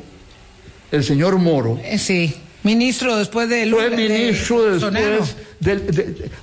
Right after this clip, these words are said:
Speaker 1: es decir, ahí
Speaker 2: Y ahora
Speaker 1: había
Speaker 2: ya se enarboló como dirigente de la oposición a Lula.
Speaker 1: Sí, o sea, que ese señor era un juez que estaba absolutamente sesgado,
Speaker 2: Sí.
Speaker 1: que fue un juicio político,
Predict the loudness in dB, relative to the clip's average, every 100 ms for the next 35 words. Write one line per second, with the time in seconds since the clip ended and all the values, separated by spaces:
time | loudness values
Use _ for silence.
0 | -10 -4 0 0 0 0 2 2 0 0
1 | 0 0 -2 -2 -2 0 0 2 0 0
2 | -2 0 2 2 2 0 0 0 0 0
3 | 0 0 0 0 0 0 0 0 0 0
4 | -2 -2 0 2 2 2 -2 -6 -10 -4
5 | -4 -4 -10 -2 0 2 2 0 -4 -4
6 | 0 2 2 2 2 2 2 2 2 2
7 | 2 2 0 -2 0 0 0 0 -4 -2
8 | 2 2 2 2 0 0 0 2 0 2
9 | 2 2 2 0 -4 -6 -2 -2 2 2
10 | 4 4 2 2 2 0 0 0 2 0
11 | -2 0 0 0